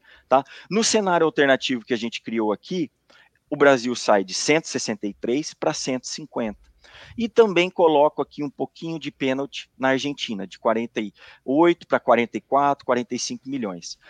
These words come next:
Somando isso, cento e doze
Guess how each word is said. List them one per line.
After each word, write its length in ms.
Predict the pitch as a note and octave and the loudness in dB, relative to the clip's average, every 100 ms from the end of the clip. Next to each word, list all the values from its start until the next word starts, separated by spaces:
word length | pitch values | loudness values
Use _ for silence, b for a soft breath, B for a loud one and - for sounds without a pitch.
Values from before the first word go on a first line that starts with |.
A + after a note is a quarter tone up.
| B B | B B
Somando 760 | - G#3+ G#3 E3+ F#3+ G#3 D3+ | -2 0 2 0 0 -2 -2
isso, 300 | C#3+ F3+ - | -2 -2 -6
cento 280 | - C#3 - | -6 -6 -6
e 40 | A#2+ | -6
doze 560 | A2+ A#2+ A2+ G2 - | -2 2 0 -2 -10